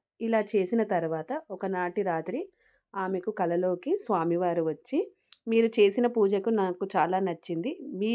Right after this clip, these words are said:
భర్తకున్న అపమృత్యు దోషాలన్నిటినీ నేను తొలగిస్తున్నానమ్మా. ఇంకా మీరు మంచిగా ఉండండి, సంతోషంగా ఉండండి" అని ఆ వేద బ్రాహ్మణులకైతే చెప్పాడనమాట. వాళ్ళు కూడా బ్రాహ్మణ్స్ అనమాట.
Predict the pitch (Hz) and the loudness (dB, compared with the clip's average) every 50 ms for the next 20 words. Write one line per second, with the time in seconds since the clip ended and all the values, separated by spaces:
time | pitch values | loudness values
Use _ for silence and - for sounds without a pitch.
0 | 240 226 202 190 180 175 - - 233 226 240 214 208 208 226 269 - - 208 190 | 0 4 6 4 4 4 2 -4 -2 0 2 2 2 2 0 0 -2 -2 -4 -2
1 | 190 208 202 208 226 220 220 - 233 220 190 190 180 180 196 196 190 196 185 175 | -2 -2 -4 -2 -4 -4 -2 0 -2 0 2 2 0 0 0 0 0 2 2 2
2 | 175 180 185 180 202 196 196 196 185 175 170 190 254 403 508 - _ _ _ _ | 2 0 0 -2 -2 0 2 2 2 2 2 4 2 2 0 -2 _ _ _ _
3 | _ _ _ - 220 196 196 190 202 208 202 - - 214 196 196 185 175 175 175 | _ _ _ -2 0 2 2 0 0 -2 -4 0 0 2 2 4 2 2 2 0
4 | 170 170 175 208 320 370 - - 220 196 208 190 196 190 185 180 180 175 175 175 | -2 -2 -4 -4 -6 -6 -4 -6 -4 -4 -2 0 0 0 0 0 -2 -2 -2 -2
5 | - 190 180 185 190 185 175 175 170 165 165 165 170 170 208 247 - 220 175 165 | -4 -6 -6 -4 -2 -2 0 -2 -2 -2 -4 -4 -4 -4 -4 -4 -4 -2 -4 -2
6 | 165 175 170 170 185 175 175 170 165 165 160 160 160 160 160 160 160 160 160 190 | -2 -2 -4 -2 -4 -4 -4 -4 -4 -4 -4 -4 -6 -8 -8 -8 -8 -6 -4 -4
7 | 285 381 - _ _ _ _ _ - - 202 196 185 180 175 175 190 180 180 185 | -4 -4 -4 _ _ _ _ _ -10 -4 -4 -2 0 0 0 2 0 -2 0 0
8 | 185 175 175 180 175 170 175 170 165 160 - 160 151 220 254 - 277 254 - 175 | -2 0 0 -2 -2 -2 -2 -2 -2 -4 -4 -6 -4 -4 -4 -2 -2 -4 -2 -4
9 | 160 151 151 151 151 151 147 147 - - 151 170 156 156 147 147 151 - 175 208 | -6 -6 -6 -6 -8 -8 -8 -10 -12 -16 -14 -10 -8 -6 -6 -6 -6 -6 -4 -4
10 | 240 233 240 208 180 175 165 151 151 - 165 156 156 156 151 139 | -4 -2 -2 -2 -2 -2 -2 -4 -6 -6 -8 -8 -8 -8 -10 -12